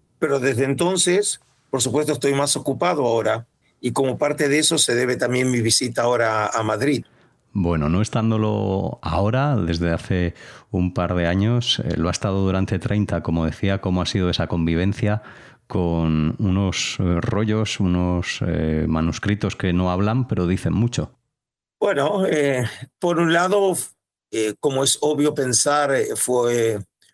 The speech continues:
Speaker 1: una gran responsabilidad ser, eh, el cuidador,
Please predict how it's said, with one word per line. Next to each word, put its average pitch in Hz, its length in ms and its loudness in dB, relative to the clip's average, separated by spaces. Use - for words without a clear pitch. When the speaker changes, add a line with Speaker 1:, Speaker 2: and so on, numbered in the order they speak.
Speaker 1:
una 135 280 0
gran 131 340 0
responsabilidad 120 920 0
ser, 123 400 0
eh, 113 360 0
el 117 180 -2
cuidador, 120 800 0